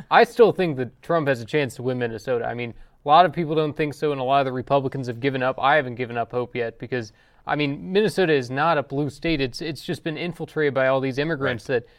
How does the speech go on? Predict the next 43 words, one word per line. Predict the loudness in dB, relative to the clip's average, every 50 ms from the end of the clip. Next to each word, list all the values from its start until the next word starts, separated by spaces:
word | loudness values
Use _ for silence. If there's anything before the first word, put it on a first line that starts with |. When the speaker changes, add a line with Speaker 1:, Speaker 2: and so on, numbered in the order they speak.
| _ _ _
Speaker 1:
have | -6 -4
been, | -2 -2 -2 0
uh, | 2 2 0 0 -2
force-fed | 0 0 2 2 0 0 0 0 0 0
this | -2 -4
propaganda | -4 0 2 4 4 4 2 -2 -2 -2 -2 -2 -4
so | -8 -10 -10
that | -12 -10 -8
they | -8 -8
think | -4 -4 -4 -4 -4 -6
that | _ -10 -10 _ -4
the | -2 -2 -2 -4 _ _ _ _ _ _
Democrats | -2 -2 -2 0 2 2 2 2 -2
are | -6
fighting | -2 0 0 0 0 -2 -2
for | -2 -2
them. | -2 -2 -4 -6 -10 -12
The | -4
Democrats | -2 0 0 0 0 0 0 0 0
aren't | -2 -8 -4
fighting | -2 -2 -2 -2 -2 -6
for | -2 -2
anybody | 0 0 0 0 0 0 0 -2
but | -4 -6 -6
themselves. | -10 -12 -8 -2 0 0 0 0 -2 _ -20 _ _ _ _ _ _ _ 0
Uh, | 4 4 4 4
so, | 2 2 2 2 2 2 0 _ _ _ _ _ _ _ _ _ _ _
and | -4 -2 -2 -2
especially | -4 -6 -4 2 2 2 2 2 0 0
with | 0 0 0
the, | 0 2 2 2 0 -2 -2
with | -6 -4 -2
the | -2 -2
immigration | 0 0 0 0 0 0 0 0 -2 -4 -4
issue, | -4 -4 -2 -2 -2
with, | 0 -2 -4 _
there's | -10 -8 -2 -2 -2 -2 2
so | 0 2
many | 2 2 0 0
issues | 0 -2 -2 -8 -6
with | -6 -8 -10 _
crime, | -4 -2 0 0 0 -2 -2
and | -6 -8